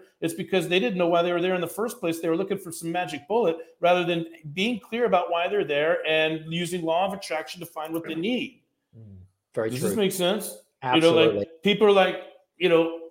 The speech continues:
Speaker 1: hoping that they're gonna go somewhere and, y-, you know, some magic thing's gonna happen, but they're not showing up with integrity.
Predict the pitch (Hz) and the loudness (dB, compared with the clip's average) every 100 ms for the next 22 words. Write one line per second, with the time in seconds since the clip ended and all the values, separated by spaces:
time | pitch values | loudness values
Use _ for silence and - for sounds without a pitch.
0 | - _ _ - 180 214 214 196 165 156 | -20 _ _ -6 4 4 6 2 4 2
1 | 160 160 180 165 175 196 196 170 165 160 | 0 -2 -2 -2 -4 -4 -2 0 2 2
2 | 156 147 - _ _ _ _ _ _ 156 | 0 -6 -14 _ _ _ _ _ _ -14
3 | - 160 160 180 175 160 165 - - - | -10 -6 4 8 10 8 6 0 -10 -16
4 | 135 175 165 175 175 180 - 202 190 190 | -6 -2 0 0 -2 -6 -4 -6 -4 -2
5 | 180 208 170 156 160 180 214 190 - - | -2 -2 2 2 4 2 4 2 0 -10
6 | - - 196 185 202 202 170 151 127 127 | -10 0 2 4 2 2 0 -2 0 0
7 | 104 104 95 | 0 -4 -10